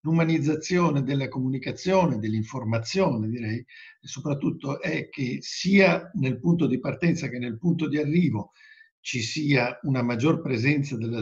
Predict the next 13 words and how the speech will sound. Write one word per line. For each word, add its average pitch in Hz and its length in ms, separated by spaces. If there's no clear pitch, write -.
dell'essere 127 520
umano 135 480
e 107 60
della 113 260
persona 127 400
umana 156 520
che - 140
venga 123 260
presa 139 240
in 123 80
considerazione 120 760
così 143 260
com'è, 135 320